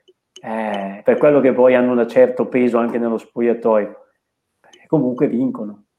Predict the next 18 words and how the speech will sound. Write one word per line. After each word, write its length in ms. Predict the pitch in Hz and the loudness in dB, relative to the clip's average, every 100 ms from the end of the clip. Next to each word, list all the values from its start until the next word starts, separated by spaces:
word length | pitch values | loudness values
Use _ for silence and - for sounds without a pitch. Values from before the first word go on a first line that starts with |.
| _ - _ | _ -20 _
Eto'o 580 | - 156 151 160 185 180 | 0 0 4 4 4 0
fece 360 | - 143 143 | 0 0 2
il 100 | 135 | 0
terzino 600 | - 131 117 - 156 135 120 | 2 0 0 0 2 2 0
con 180 | 123 | -2
Mourinho 640 | 120 120 117 113 104 98 98 | -2 -2 -2 -2 -4 -8 -12
su 180 | _ 120 | _ -6
una 560 | 127 127 120 117 107 - - - - - | -4 -2 0 0 -2 -8 -20 -20 -20 -10
vista, 880 | 120 156 151 - - 139 131 120 120 | -2 0 -2 -4 2 4 6 4 4
un'illuminazione 920 | 139 147 147 151 156 147 147 165 160 | 2 2 2 2 2 2 2 0 2
di 80 | 139 | 2
Villas 280 | 147 135 | 4 2
Boas, 560 | 113 131 139 120 - - _ _ _ | 2 4 4 4 -2 -12 _ _ _
che 160 | - | -6
era 100 | 117 | -2
il 80 | 123 | -2
suo 460 | 127 131 123 117 107 | -2 -6 -4 -2 -4
vice. 420 | 127 151 151 - | -6 -8 -10 -20